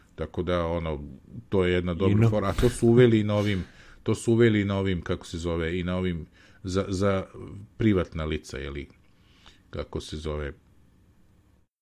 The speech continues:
Speaker 1: paketima. Znaš, sad ostaje ona moja dilema, ako budem uzimao to, ako ne uzmem SIM free, zato sam i stavio ovo u Sloveniji, kad sam već video cenu, ne znam, vidjet ćete,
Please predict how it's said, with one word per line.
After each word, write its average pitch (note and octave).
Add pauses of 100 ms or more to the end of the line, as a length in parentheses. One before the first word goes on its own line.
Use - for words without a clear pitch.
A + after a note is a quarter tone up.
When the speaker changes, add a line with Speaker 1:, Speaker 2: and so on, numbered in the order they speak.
(1000)
Speaker 1:
paketima. E2 (480)
Znaš, E2
sad A2
ostaje A#2
ona A#2
moja A#2
dilema, G#2
ako G2
budem A2+
uzimao A2+
to, G2 (260)
ako G2+
ne A2+
uzmem G#2+
SIM A#2+
free, D3 (460)
zato A#2
sam B2
i A#2
stavio B2
ovo B2
u A#2
Sloveniji, A#2
kad G2
sam A2
već A2+
video A2+
cenu, G2
ne G2
znam, F#2
vidjet G2+
ćete, F2+